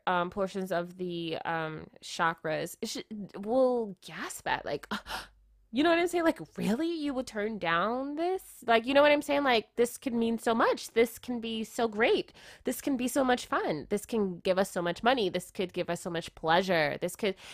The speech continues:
you know what I'm saying? This could give us so much status, right? But it's like, there's, there's something there that, you know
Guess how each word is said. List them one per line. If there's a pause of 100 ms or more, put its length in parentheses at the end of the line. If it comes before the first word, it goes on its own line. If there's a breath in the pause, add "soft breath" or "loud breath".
(140)
you
know
what
I'm
saying?
This
could
give
us
so
much
status, (280 loud breath)
right? (540)
But
it's
like,
there's,
there's
something
there
that,
you
know